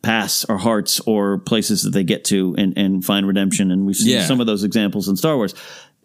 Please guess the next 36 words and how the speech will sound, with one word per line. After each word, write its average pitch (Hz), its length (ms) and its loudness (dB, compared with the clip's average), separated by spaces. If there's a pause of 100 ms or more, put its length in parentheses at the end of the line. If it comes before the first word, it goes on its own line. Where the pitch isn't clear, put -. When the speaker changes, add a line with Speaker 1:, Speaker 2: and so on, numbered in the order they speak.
(120)
Speaker 1:
Exactly 139 360 0
what 120 100 2
you 113 120 2
said. 87 340 -4 (280)
"Oh, 147 120 2
crap, 117 400 -2 (120)
this 135 220 2
is 131 60 2
a 113 40 2
mistake. 101 540 -2
We're 135 180 2
outta 110 240 0
here." 101 360 0 (480)
He 143 260 0
goes 131 240 0
on 120 720 0 (140)
conquering 117 360 2
the 113 60 2
galaxy. 104 500 0
He's 175 240 2
searching. 233 400 0
He, 202 200 2
who 233 160 4
knows 294 260 0
if 180 160 2
he's 127 140 2
not 117 240 0
ser-, - 180 0
if - 120 0
he's 123 140 0
searching 104 280 0
or 90 80 2
not. 80 240 -2 (880)
Yeah. 320 440 -2 (800)
Dad's 220 320 2
dead. 185 380 0